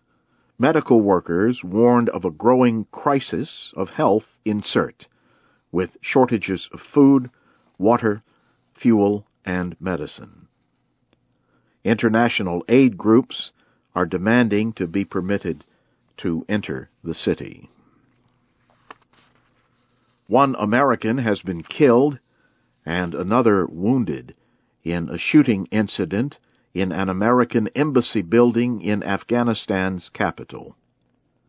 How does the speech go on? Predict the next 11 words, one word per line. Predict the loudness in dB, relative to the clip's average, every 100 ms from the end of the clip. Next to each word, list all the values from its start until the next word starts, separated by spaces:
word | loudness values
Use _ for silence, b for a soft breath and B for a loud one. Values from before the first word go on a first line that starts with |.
| _ _ _ _ _ _
An | -6 -2
embassy | 0 2 2 2 2
official | 0 0 0 0 -4 -4
said | -2 0 0 -4 _ _ _ _
an | -6 -2
Afghan | -2 -2 0 2 2 0
employee | -4 -8 0 4 4 4 2 -2 -8 _ _ _
of | -4
the | -2 -2
American | 0 0 2 0 -2 -4
government | 0 0 -2 -12 -16 -18